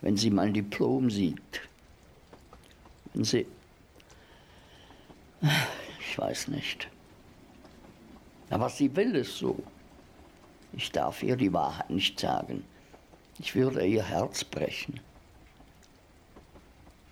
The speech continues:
Ich bin ihr Ein und Alles,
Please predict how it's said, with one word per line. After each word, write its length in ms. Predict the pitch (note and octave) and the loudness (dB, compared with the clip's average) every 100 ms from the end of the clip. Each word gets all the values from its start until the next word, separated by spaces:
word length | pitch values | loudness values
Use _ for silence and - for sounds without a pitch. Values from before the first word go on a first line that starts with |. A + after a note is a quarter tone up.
| - - - - - - - - - - - - - - - - - - - - - - | -20 -20 -20 -20 -20 -20 -20 -20 -20 -20 -20 -20 -20 -20 -20 -20 -20 -20 -20 -20 -20 -12
Ich 140 | - - | -12 -2
bin 180 | - | 2
ihr 260 | G#2+ F2+ - | 4 4 2
Ein 180 | G2 A2+ | 2 4
und 240 | A2+ F#2 - | 2 0 0
Alles, 460 | A2+ D2+ E2+ - | 0 0 -2 -6